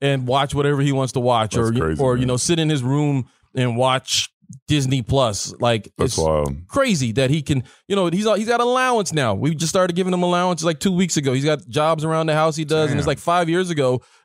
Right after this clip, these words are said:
Speaker 1: this dude was, like, unable to speak.
Speaker 2: Little baby.
Speaker 1: Unable to speak, and in five years, he went from that to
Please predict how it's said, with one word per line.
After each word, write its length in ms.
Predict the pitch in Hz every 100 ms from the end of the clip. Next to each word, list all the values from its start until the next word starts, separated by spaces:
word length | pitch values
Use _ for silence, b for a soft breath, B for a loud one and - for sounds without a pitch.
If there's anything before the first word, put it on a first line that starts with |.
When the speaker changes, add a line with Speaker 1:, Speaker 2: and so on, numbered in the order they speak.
| b _ _ _
Speaker 1:
this 200 | 156 175
dude 340 | 139 175 170
was, 300 | 143 147 131 - _ _ _ _
like, 260 | 139 131 - _ _ _ _ _ -
unable 440 | 170 175 170 151
to 80 | 123
speak. 320 | - - 120
Speaker 2:
Little 320 | 117 98 120
baby. 200 | 92 71 82 -
Speaker 1:
Unable 400 | 160 185 185 165
to 60 | 131
speak, 420 | - - 202 160
and 160 | 143 127
in 80 | 127
five 300 | - 165 160
years, 200 | 170 147
he 80 | 147
went 180 | 151 139
from 200 | 131 120
that 280 | 156 160 -
to 240 | 139 113